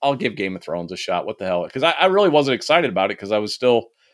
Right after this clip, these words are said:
relatively disappointed with how it ended before. And man, I, I got hooked right away and,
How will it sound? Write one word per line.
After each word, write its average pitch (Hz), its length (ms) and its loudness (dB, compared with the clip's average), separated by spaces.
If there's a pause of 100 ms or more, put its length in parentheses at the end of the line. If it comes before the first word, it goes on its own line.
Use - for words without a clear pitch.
(320)
relatively 113 440 4
disappointed 101 540 0
with 98 100 0
how 101 180 4
it 92 60 -2
ended 98 260 0
before. 107 560 -2 (960)
And 98 260 -10
man, 135 360 0
I, 123 240 0
I 120 140 0
got 143 240 0
hooked 135 220 -6
right 123 200 0
away 131 480 2
and, 82 260 -10